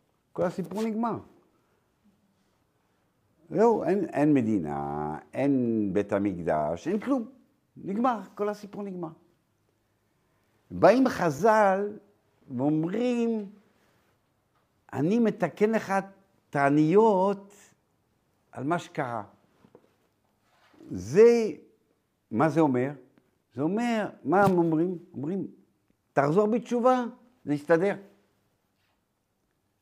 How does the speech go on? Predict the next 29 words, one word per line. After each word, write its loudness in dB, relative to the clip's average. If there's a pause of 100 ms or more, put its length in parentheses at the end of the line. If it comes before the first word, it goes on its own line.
(120)
התעניות 8 (120)
על 10
מה 6
שקרה. 2 (840)
מה 10
הם 10
אומרים? 2
אומרים, -2 (600)
"אי, 0
אתה 8
יכול 8
להחזיר 8
את 0
הגלגל. 8 (1300)
אתה 6
יכול 10
להחזיר 6 (420)
מה 4
שקרה, 0
מה 4
ש-, -8 (680)
אתה 4
יודע 12
על 12
מה 12
זה 6
קרה? 10
לא 10
קרה 8